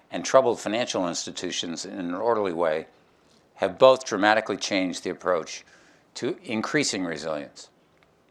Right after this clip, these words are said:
We've also made major strides in improving financial data.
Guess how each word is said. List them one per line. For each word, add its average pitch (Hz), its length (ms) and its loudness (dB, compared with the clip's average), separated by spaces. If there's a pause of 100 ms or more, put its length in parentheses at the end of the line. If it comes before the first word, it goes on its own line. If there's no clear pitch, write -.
(1040)
We've 104 160 2
also 127 260 10
made 117 220 4
major 110 260 2
strides 98 420 6
in 98 80 -4
improving 92 400 -4
financial 90 420 -6
data. 98 340 0